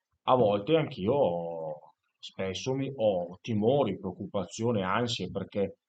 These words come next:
non sempre si riesce a far tutto, però devo dirvi questa cosa, che quando ai cittadini si spiega le ragioni delle scelte che si prendono,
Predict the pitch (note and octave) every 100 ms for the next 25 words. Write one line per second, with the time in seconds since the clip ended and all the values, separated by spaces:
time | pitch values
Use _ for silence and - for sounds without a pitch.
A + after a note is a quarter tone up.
0 | - B2+ C3+ - B2+ A#2 A2+ G2 G2 F#2
1 | F#2 F2 A2+ A#2 A#2+ A#2+ B2 D3+ D#3+ -
2 | - - _ - D#3 E3 E3+ D3+ C3+ B2+
3 | B2 A#2+ B2+ A#2+ G#2+ F2 F2 F2 - _
4 | - A2 C#3 D#3 F3 D#3+ B2+ - - C3
5 | A2+ A2 F#2 F2 - _ _ _ - -
6 | C3+ A2+ - A#2+ G#2+ F#2 F2+ F2 A2 A#2
7 | A#2+ B2+ E3+ F#3+ F#3 A#2+ A#2 A2 - G#2+
8 | G#2 G2+ G2 F#2 - F#2+ F2+ E2+ E2